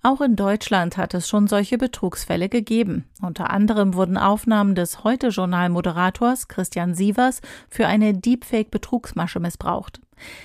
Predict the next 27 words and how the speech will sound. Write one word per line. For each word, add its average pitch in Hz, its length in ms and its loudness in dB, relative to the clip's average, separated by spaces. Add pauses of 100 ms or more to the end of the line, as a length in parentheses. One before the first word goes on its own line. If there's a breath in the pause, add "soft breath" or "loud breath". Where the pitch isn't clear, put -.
(140 loud breath)
Gegenüber 247 420 2
Heise 247 240 4
Online 202 440 4
kritisierte 196 680 0
der 165 180 -4
Z-D-F-Moderator, 190 1040 0 (360 loud breath)
dass 202 180 -2
von 180 160 -2
Facebook 240 640 -2
nur 269 320 2
Achselzucken 160 640 -4
gekommen - 400 -4
sei. 123 340 -8 (400)
"Noch 196 300 0
sei 185 220 -2
zu 196 100 -6
erkennen, 233 460 2
dass 196 180 -2
er 208 160 0
das 180 160 0
nicht 196 220 -4
wirklich 180 320 -2
ist", - 340 0
sagte - 320 -4
uns 190 160 -2
Sievers, 220 380 0 (420 loud breath)
"aber 220 420 2